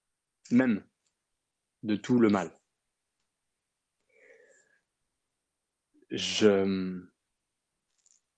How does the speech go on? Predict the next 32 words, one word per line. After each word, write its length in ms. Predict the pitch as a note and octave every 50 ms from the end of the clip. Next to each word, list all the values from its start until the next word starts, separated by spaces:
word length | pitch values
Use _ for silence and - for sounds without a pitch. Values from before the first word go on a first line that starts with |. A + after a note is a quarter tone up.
| _ _ _ _ _ _ _ _ -
je 80 | - -
vais 60 | A#2+
essayer 180 | A#2 A2 D3+ D3+
d'illustrer 420 | C#3 B2 A2+ A#2 G#2+ - - -
ça 160 | - - C#3 B2
par, 440 | - A#2 G#2 G2+ G2+ G2 - - - -
je 120 | - - -
vais 60 | G#2+
essayer 200 | - - B2+ B2+
d'illustrer 400 | A#2 A2 G#2+ G#2+ G#2 - - A2
ça 160 | - - A2+
par 160 | - - G2+ G#2
un 80 | G2+
exemple, 460 | G#2 G#2 G2 G2 A2 A#2 A2+ - - G2+
euh, 220 | F#2+ F#2+ F2+ F2+ F#2+ - _ _ _ _ _ _ _ _ _ _ - -
un 100 | G#2 G2
exemple 580 | G2+ G#2 F#2+ A2 A#2+ B2 G#2 - G#2+ G2 F#2+ F#2
très 200 | - - - G#2+
simple. 400 | - - - - - - - _ _ _ _ _ _ _ _ _ _ _ - _ _ _ _ _ _ - - -
On 100 | A2 G#2
parle 320 | C#3+ D3 D3+ D3+ C#3 A#2+
de 100 | A2+ G#2+
la, 500 | G2+ G2 F#2+ F#2+ F#2 F2+ F2 F2+ F2+ _ _ _ _ _ _ _ _ _ _ _ _ _ _ - - - _ _ _ _ _ _ _ _ _ _ _ _ _ _ _ _ _ _ _ _ _ _ _ _ _ _ _ _ _ _ _ _ _ _ _ _ _ _ - - -
on 100 | - A2+
parle 180 | G#2 E3 F3+ E3
par 100 | - A#2+ A2+
exemple 340 | A2 A2 C#3 D#3 C#3+ B2
de 100 | A2+ A#2
la 120 | G#2+ G#2 G2+
peur 200 | - C3 C3+ B2+
des 100 | A#2+ G2+
chiens. 240 | - - - -